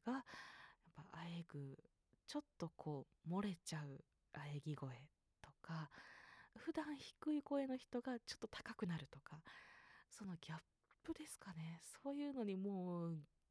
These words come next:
ギュンギュンしますね。キュンキュンを超えてギュンギュンする。<laughs> そんな感じですか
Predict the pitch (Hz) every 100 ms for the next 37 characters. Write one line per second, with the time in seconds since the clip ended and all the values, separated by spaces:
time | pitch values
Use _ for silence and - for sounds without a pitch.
0 | 143 147 214 277 208 165 139 156 - 156
1 | 147 - - 277 277 - 175 143 131 -
2 | 147 - 143 - 196 226 165 139 139 156
3 | - - 123 135 - _ _ _ - 262
4 | - - _ _ _ _ _ - 453 -
5 | - - - - _ _ - 165 165 -
6 | 190 185 - 202 -